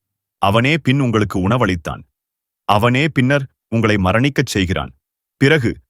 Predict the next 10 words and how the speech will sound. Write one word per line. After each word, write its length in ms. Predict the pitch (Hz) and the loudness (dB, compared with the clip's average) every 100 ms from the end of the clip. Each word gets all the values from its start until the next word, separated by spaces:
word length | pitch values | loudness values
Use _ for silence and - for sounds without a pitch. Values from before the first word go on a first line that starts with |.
| _ _ _ | _ _ _
அவனே 340 | 95 101 117 156 | 0 2 2 2
உங்களை 320 | 156 117 110 | 0 0 0
உயிர்ப்பிப்பான். 680 | 95 113 139 107 82 64 - _ _ _ _ | 0 0 0 -4 -4 -10 -10 _ _ _ _
இவற்றில் 420 | 117 151 165 214 143 | 0 0 2 0 2
ஏதேனும் 400 | 147 151 165 135 | 2 0 0 0
ஒன்றைச் 340 | 120 151 147 | 0 0 0
செய்யக்கூடியதாக 680 | 131 143 143 135 127 113 113 | 0 -2 -2 -2 0 2 2
உங்கள் 280 | 131 110 101 | 0 0 0
இணையாளர்கள் 560 | 95 110 135 143 110 95 | 0 0 0 0 0 -2
உண்டா? 260 | 85 87 | 0 -2